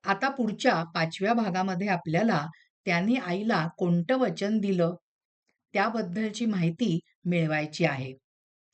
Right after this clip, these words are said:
आजचा आपला हा भाग इथेच संपलेला आहे. श्रोते हो, तुम्हाला जर का हा भाग आवडला असेल, तर ह्या भागाला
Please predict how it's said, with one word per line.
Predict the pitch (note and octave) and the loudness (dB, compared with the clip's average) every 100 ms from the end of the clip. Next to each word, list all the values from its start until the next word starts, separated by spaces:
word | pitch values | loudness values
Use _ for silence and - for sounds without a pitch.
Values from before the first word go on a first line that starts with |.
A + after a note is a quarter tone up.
| _ _ _ | _ _ _
आजचा | F#3+ F#3 - C4 | -4 -4 0 2
आपला | B3+ A#3 A3+ | 2 0 -4
हा | A3+ | -2
भाग | A3 G#3+ F3+ E3 - | -2 0 0 0 -4
इथेच | F#3+ E3 A3+ F#3 - - | -4 0 2 2 -4 -4
संपलेला | - E3 E3 F3+ F#3 F3+ | 2 2 2 0 0 0
आहे. | E3+ E3 F3 _ _ _ _ _ _ _ _ _ _ _ _ | 2 0 -2 _ _ _ _ _ _ _ _ _ _ _ _
श्रोते | - G#3+ G3 G3 C4 | -8 0 0 2 0
हो, | B3+ E3+ D#3+ - - | 0 -2 -6 -8 -2
तुम्हाला | F3 F3+ A3+ B3+ | 0 2 2 2
जर | B3 A#3 | 0 -2
का | A#3+ | -4
हा | G#3+ A3 | -2 -2
भाग | G3 G3 | -2 -2
आवडला | F3+ D#3+ E3 E3+ F3 | 0 0 0 0 -2
असेल, | A3 - D#3+ D3 - _ _ - | -2 0 0 -2 -10 _ _ -4
तर | F#3 | -2
ह्या | F3+ G3+ | 0 0
भागाला | G#3 G3 F3+ F3+ F3 | 0 -2 0 0 0